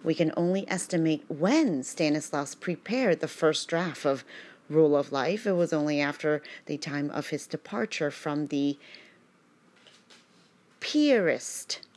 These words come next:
like a pianist, but with an R. Got it.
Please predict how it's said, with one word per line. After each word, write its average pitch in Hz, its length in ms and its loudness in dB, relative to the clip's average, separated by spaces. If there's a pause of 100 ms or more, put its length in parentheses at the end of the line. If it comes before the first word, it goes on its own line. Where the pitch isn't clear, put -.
(140)
like - 140 2
a - 60 2
pianist, 269 540 2
but 175 80 6
with 156 100 4
an 160 100 2
R. 143 320 0 (520)
Got 160 260 2
it. - 260 -8